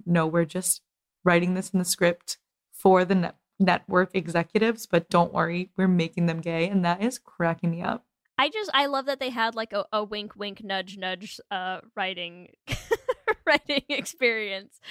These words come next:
Speaker 2: where they're like, "Yes, they love each other like friends, nudge,
Speaker 1: Wink,
Speaker 2: nudge,
Speaker 1: wink,
Speaker 2: if you know
Speaker 1: wink.
Speaker 2: what I mean." Yeah, I love that. Love that for them.
Speaker 1: But also so horrible that we have to freaking s-, still sneak s-,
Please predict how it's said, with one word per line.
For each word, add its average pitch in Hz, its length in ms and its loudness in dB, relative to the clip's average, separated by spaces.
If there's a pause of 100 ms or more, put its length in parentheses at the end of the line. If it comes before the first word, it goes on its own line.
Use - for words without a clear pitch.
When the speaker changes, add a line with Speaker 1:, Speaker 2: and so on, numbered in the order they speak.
(420)
Speaker 2:
where 269 120 4
they're 262 160 2
like, 262 260 2
"Yes, 302 360 -4
they 240 160 0
love 254 320 0
each 302 220 -12
other 247 320 -4
like 220 480 -6 (220)
friends, 220 760 -6 (320)
nudge, 202 360 -4
Speaker 1:
Wink, 202 240 6
Speaker 2:
nudge, 190 180 2
Speaker 1:
wink, 202 280 4
Speaker 2:
if - 80 -20
you 208 80 4
know 233 200 4
Speaker 1:
wink. 208 100 2
Speaker 2:
what 190 100 -2
I 180 160 -8
mean." 185 500 -14
Yeah, 175 240 -8 (180)
I 202 60 -16
love 190 300 -12
that. 180 340 -12
Love 403 200 -4
that 240 220 -4
for 190 120 -14
them. 156 360 -14 (200)
Speaker 1:
But 247 160 2
also 269 220 2
so 285 200 4
horrible 214 500 6
that - 80 -6
we 196 100 2
have 208 140 4
to - 80 -20
freaking 190 480 0
s-, - 440 -8
still 208 360 4
sneak 208 380 4
s-, - 140 -8